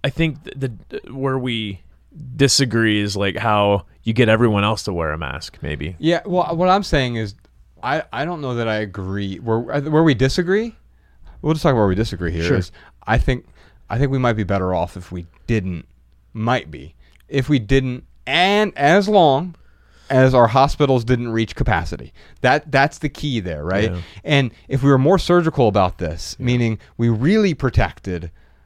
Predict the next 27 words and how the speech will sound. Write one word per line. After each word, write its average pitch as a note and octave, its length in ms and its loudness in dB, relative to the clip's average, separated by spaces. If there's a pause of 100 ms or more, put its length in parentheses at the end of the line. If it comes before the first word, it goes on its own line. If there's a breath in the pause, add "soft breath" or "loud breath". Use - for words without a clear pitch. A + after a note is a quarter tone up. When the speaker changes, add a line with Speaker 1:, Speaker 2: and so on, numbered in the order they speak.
(140)
Speaker 2:
the, G2 460 -2 (280)
the G#2 80 -8
people, G#2+ 300 -6
because C#3 240 -4
here's A3+ 160 -4
the C#3+ 80 -6
problem, A2+ 460 -6
man. G#2 240 -10
We've D#3 140 -10
got F#3 240 -8
forty D#3+ 440 -8
million C#3 600 -6
people D3+ 580 -14 (440 soft breath)
out A#2 160 -6
of G#2 140 -6
work. - 600 -10 (260 loud breath)
Speaker 1:
Yeah. G2 240 -4 (100)
Speaker 2:
And, A#2+ 600 -2 (680 soft breath)
uh, - 160 -8 (640)
I'm F#3 160 0
not D#3 180 0
worried F3 220 0
about B2+ 340 -2
the C3 120 0
economy C#3+ 640 2
writ A#2 280 -2
large. E3 600 -4